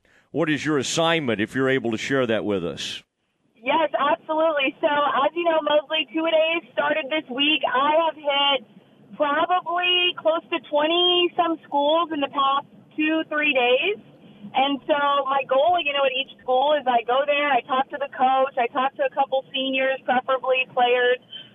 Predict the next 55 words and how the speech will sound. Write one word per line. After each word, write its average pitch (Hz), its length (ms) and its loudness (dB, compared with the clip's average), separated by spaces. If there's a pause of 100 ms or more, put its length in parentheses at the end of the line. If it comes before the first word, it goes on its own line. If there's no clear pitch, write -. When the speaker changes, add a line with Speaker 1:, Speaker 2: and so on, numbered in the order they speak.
Speaker 2:
just 381 180 -2
to - 80 4
kinda 392 300 -2
get 392 100 0
a 392 160 0
feel 330 240 2
for 330 160 2
how 285 320 0
the 320 80 -2
guys 285 280 0
are 311 120 -4
feeling 269 300 0
about 277 220 0
the 233 120 2
upcoming 269 380 -2 (100)
season, 254 640 -2 (320)
what, 226 320 2
what 254 240 0
guys 262 320 0
do 285 80 -18
we 285 160 -4
have 247 160 2
returning, 302 720 0
just 320 240 -4
kinda 359 240 0
getting 302 240 0
the 311 120 -2 (100)
keys 294 340 0
so 285 80 0
that 254 140 2
I'm 247 180 0
ready, 254 360 0
geared 254 200 0
up 247 240 0
for 254 100 0
the 226 120 0
year, 240 420 0 (400)
things 277 320 0
to 320 80 2
look 277 240 -2
out 247 240 0
for, 277 220 2 (100)
things 254 240 -2
to 254 80 0
watch 220 320 0
out 240 240 0
for. 254 320 2
But 240 240 2 (320)
heading 403 240 0
to 453 160 -2
Salado, 359 480 2
I 320 240 0
love 302 240 0
Westerberg. 302 560 -2
He's 285 160 -4